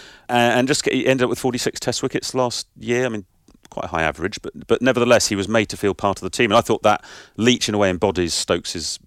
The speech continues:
excellent man management. And would he have been capable of that pre his, his break from the game? I, I don't know. But I think it, what it has given him is, uh, an insight into human frailty, and he's exploited that. Uh, that makes it sound more calculating than it is, but he has used that brilliantly as a captain.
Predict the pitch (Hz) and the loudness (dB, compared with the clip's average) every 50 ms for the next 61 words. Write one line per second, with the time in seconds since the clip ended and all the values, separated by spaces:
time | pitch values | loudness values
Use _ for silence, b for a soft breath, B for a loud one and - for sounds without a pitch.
0 | _ _ _ _ - 90 92 - - - 90 87 87 80 80 85 87 87 85 78 | _ _ _ _ -4 -4 -4 -4 -4 -6 -6 -6 -6 -4 -4 -2 -2 -2 -4 -4
1 | - - - - - B B B B B B B - 90 87 80 104 98 104 92 | -8 -10 -14 -14 -16 B B B B B B B -6 -4 -2 -4 -4 -4 -2 -4
2 | 107 104 - 110 104 - - 101 101 90 90 104 101 101 - - - - - - | -4 -2 -2 -2 -2 -2 -2 -6 -6 -4 0 0 0 0 0 -4 -12 -16 -10 -6
3 | - 113 110 107 104 104 101 92 b b b b b b b b - 98 98 92 | -2 -2 0 0 0 0 -2 -4 b b b b b b b b 0 0 0 2
4 | 85 - - - - 98 87 - 110 107 107 - - 104 101 - 117 117 120 127 | 0 -4 -6 -6 -6 -8 -4 0 0 0 0 0 -4 -4 -2 0 0 0 0 -2
5 | 131 - 135 147 175 185 175 190 190 180 208 185 - - _ _ - - - - | -2 0 0 0 0 0 0 0 0 0 0 -2 -2 -4 _ _ -20 -2 2 4
6 | 113 104 113 - 139 123 113 120 - - 110 110 113 117 110 95 - - 104 104 | 4 4 4 4 2 2 2 0 0 2 2 0 0 0 -2 -2 -2 0 0 0
7 | 98 90 92 92 98 95 101 95 95 87 - - - 95 92 95 95 - 101 101 | 0 -2 -2 -2 -2 0 0 0 0 -2 -4 -2 0 2 2 2 2 0 0 -2
8 | 98 92 - 98 95 90 - 98 92 - 95 101 90 90 - - 104 98 98 98 | -2 -2 0 -2 -2 -2 -4 -6 -8 -6 -6 -6 -6 -6 -6 -2 0 0 0 0
9 | 87 - - 82 82 82 82 82 87 - - - - 104 101 98 - - 82 - | -2 -4 -6 -6 -6 -6 -6 -8 -10 -12 -12 -8 -6 -6 -6 -6 -6 -10 -4 -2
10 | - 80 90 - - B B B B B B B B B B B B _ - 92 | 0 0 0 -2 -6 B B B B B B B B B B B B _ 0 2
11 | 87 85 82 78 - - - - - - - - - - - 85 82 80 - - | 2 2 2 0 -4 -6 -8 -10 -14 -12 -12 -10 -10 -8 -8 -8 -8 -6 -4 -4
12 | 95 85 - - 85 85 85 85 95 117 123 113 - - 90 92 92 90 82 90 | -4 -4 -4 -4 -6 -4 -4 -2 0 0 0 -2 -4 -4 -4 -2 -2 -2 -2 0
13 | 113 110 92 - 92 85 80 101 101 98 90 80 85 85 78 82 - - 92 - | -2 -2 0 -2 -4 -4 -4 -2 -2 -2 -2 -4 -4 -6 -6 -8 -8 -8 -8 -8
14 | - - 82 82 82 | -10 -12 -16 -16 -18